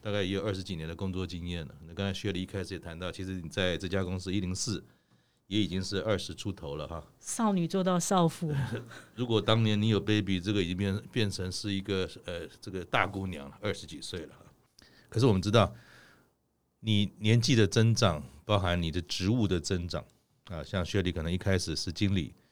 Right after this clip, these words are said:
Speaker 1: 现在已经是一位，哎，资深副总，是高阶中的高阶了哈。那我们也常常会要配合公司的政策啊，调整工作的内容跟范畴啊。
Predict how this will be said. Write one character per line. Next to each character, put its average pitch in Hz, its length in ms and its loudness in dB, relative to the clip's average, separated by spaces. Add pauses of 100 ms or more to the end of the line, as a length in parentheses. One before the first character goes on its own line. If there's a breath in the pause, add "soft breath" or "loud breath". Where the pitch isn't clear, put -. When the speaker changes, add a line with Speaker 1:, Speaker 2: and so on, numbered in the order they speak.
(240 soft breath)
Speaker 1:
现 - 140 -4
在 104 80 4
已 82 60 2
经 87 120 2
是 92 160 -2
一 90 40 2
位， 87 320 2 (540 soft breath)
哎， 90 100 -4
资 - 220 2
深 104 200 6
副 104 180 2
总， 69 260 -2
是 - 200 -4
高 104 300 6
阶 101 160 4
中 95 220 2
的 85 120 0
高 85 240 -2
阶 82 240 -4
了 78 140 -4
哈。 76 180 -6 (840)
那 175 100 0
我 135 100 8
们 113 160 8
也 107 80 8
常 107 160 2
常 117 140 6
会 117 160 8
要 113 160 8
配 117 160 4
合 101 100 6
公 110 180 4
司 104 140 0
的 101 120 4
政 101 260 2
策 101 240 4
啊， 90 60 2
调 101 180 2
整 92 140 0
工 101 140 2
作 98 100 0
的 92 100 2
内 101 220 4
容 87 160 2
跟 92 100 2
范 95 240 2
畴 - 180 -4
啊。 78 220 -6